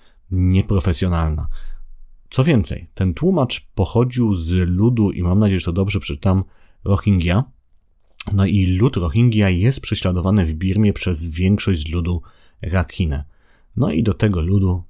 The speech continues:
należeli obaj, i Zaflina, i Wei Payo. Są również doniesienia, które mówią, że tłumacz sam uczestniczył w biciu i torturowaniu przesłuchiwanych. Po czwarte,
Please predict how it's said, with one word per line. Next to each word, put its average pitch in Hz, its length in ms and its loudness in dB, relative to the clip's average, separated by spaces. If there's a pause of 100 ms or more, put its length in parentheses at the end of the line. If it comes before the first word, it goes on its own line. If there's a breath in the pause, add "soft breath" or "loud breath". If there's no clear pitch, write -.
(160)
należeli 87 540 0
obaj, 82 420 -2
i 92 220 -2
Zaflina, 95 640 0
i 87 380 -4
Wei 82 440 -2 (420)
Payo. 73 340 -2 (460 soft breath)
Są 143 280 2
również 117 260 2
doniesienia, 90 580 0
które 87 300 -2
mówią, 92 580 0
że 85 200 -2
tłumacz 104 640 0
sam 101 380 2
uczestniczył 90 640 -4
w 78 120 -4
biciu 98 480 0 (540 soft breath)
i - 160 -2
torturowaniu 80 920 -2 (240)
przesłuchiwanych. 85 840 -4 (840 soft breath)
Po 127 120 2
czwarte, - 420 -4